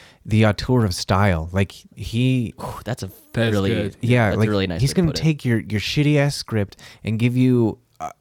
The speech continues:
Speaker 1: a really, really good, I mean, look at what Arrival was. Like, without someone with his vision, that's a, that's a, that's a, that's a five point eight. That's a original Blade Runner
Speaker 2: Yeah.
Speaker 1: type movie.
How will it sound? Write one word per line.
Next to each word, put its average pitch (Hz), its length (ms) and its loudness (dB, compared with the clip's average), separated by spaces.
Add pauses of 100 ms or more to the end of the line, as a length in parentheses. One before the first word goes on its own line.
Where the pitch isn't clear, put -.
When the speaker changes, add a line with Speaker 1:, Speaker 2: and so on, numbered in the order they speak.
Speaker 1:
a 117 120 4
really, 117 520 4
really 110 440 4
good, 123 220 0
I 120 60 0
mean, 127 180 4
look 131 140 0
at 123 80 2
what 117 160 4
Arrival 101 420 2
was. 87 340 0
Like, 95 160 -2
without 127 380 2
someone 107 320 0
with 90 120 0
his 90 180 -4
vision, 87 340 -2
that's 87 160 -6
a, 87 160 -10
that's 101 160 -6
a, 92 80 -2
that's - 240 -6
a, 82 320 -6
that's 131 180 -2
a - 40 -6
five 90 300 -2
point 90 200 -6
eight. 76 80 -6
That's 127 220 0
a 85 260 -2 (100)
original 98 520 -2 (200)
Blade 104 280 0
Runner 87 420 -4
Speaker 2:
Yeah. 90 220 -4
Speaker 1:
type 107 200 2
movie. 101 440 0